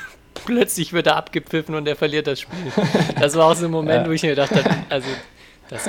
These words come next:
Speaker 1: kann doch jetzt nicht wahr sein.
Speaker 2: Ja.
Speaker 1: Aber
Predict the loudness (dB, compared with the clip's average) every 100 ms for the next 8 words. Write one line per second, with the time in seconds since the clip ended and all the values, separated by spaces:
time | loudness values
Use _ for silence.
0 | 0 0 0 -4 -6 -8 -10 -8 -4 -2
1 | -4 -8 -12 -16 -20 -20 -20 _ -20 -20
2 | -20 _ -2 -2 -2 -2 -4 -6